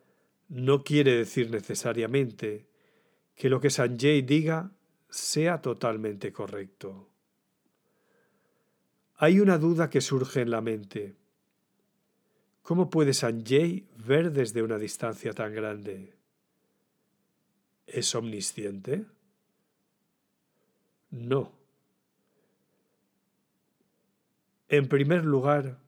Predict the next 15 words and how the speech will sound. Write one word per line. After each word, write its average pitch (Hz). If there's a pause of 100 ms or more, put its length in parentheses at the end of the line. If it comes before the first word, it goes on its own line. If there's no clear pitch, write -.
(1160)
el 139
poder 156
de 165
ver 151
y 117
escuchar 117
desde 113
lejos 120 (680)
no 131
es 143
realmente 117 (140)
un 147
poder 113
tan 101
grande. 95